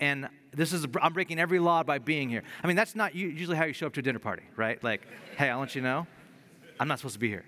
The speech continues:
So that's how Peter goes. He's just like, "I'm not supposed to be here." Then he says, "But God showed me not to call anything that he has called clean, unclean."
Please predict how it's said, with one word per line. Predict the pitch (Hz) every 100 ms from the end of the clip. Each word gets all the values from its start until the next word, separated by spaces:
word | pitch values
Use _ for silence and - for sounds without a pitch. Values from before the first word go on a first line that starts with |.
| - -
So | - 135 120 113 104 - - - - - - - - - - -
that's | 196 247
how | 220
Peter | 254 220
goes. | 123 98
He's | 165
just | 151
like, | 170 143
"I'm | 185
not | 220
supposed | - 185 -
to |
be | 160 170
here." | 127 - - - -
Then | 170
he |
says, | 185 147 110
"But | 156
God | - 196 123 113 139 -
showed | - 170
me | 117 85 87 - - _ - - - _ - -
not | 131 160 -
to |
call | 175 165 143 -
anything | 151 165 160 135
that | 120
he | 143
has | 139
called | - 127
clean, | - 131 104
unclean." | 110 - 104